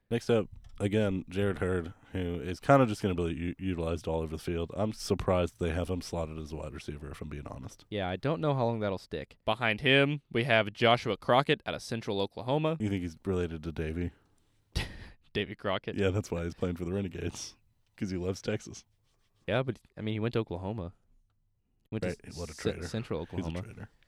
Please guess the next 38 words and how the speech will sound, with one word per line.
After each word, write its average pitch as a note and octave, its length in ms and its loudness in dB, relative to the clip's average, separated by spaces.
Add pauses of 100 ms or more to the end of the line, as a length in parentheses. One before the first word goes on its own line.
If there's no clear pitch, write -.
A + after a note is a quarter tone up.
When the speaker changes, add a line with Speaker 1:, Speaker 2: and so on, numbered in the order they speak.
(160)
Speaker 1:
Never F#2+ 180 -2
mind. D#2 360 -14
Speaker 2:
Oh, B2 100 -2
well, F2+ 220 -6
we'll A2 80 -2
make C3+ 180 0
Davey D#2+ 220 -2
proud. F2 320 -4 (420)
Then D3 80 4
we D#3 60 10
got C#3 140 12
Freddie D3+ 300 10
Martino B2 600 6
from G#2 260 -6
North C#3 320 4
Greenville. C3 560 0 (240)
He - 120 -20
played C#3 440 6
a - 80 -2
little C#3 240 2
bit C#3 180 8
with A2+ 480 4 (300)
the F2 580 -2 (100)
Buccaneers, D3 1200 -2
did G2+ 100 -4
a G#2 40 0
little G2 120 2
bit G2 340 0
with F2+ 380 -2
the E2+ 80 -10
Falcons, B2 800 0
kinda. A2+ 680 0 (680)
Got G#3 160 8
a G#3+ 60 8
touchdown. A#2 580 8 (920)
Speaker 1:
In A#2+ 100 6
the, C#3 260 8
w-, B2 300 0